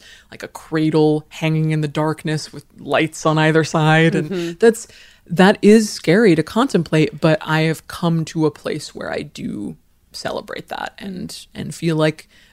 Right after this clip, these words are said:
Speaker 1: makes whatever you can do to make yourself feel more comfortable and more positive about eternity.
Speaker 2: Right. And I think sometimes too, make better choices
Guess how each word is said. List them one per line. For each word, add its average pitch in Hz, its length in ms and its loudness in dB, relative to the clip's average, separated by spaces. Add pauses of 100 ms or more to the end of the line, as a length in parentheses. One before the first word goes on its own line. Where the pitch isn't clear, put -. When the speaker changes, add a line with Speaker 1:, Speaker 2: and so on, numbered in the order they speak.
Speaker 1:
makes 202 340 2
whatever 269 300 4
you 330 100 6
can 294 160 2
do 202 160 2
to 233 60 2
make 214 240 2
yourself 226 340 -4
feel 277 560 -4
more 254 160 -4
comfortable 277 420 -10
and 269 120 -8
more 247 120 -6
positive 226 460 -6
about 202 460 -6
eternity. 202 540 -10 (840)
Speaker 2:
Right. 269 180 6
And 196 140 0
I 220 80 -2
think 247 180 -2
sometimes 156 420 -6
too, 202 160 -4
make 160 360 -2
better 156 260 2
choices 147 720 -2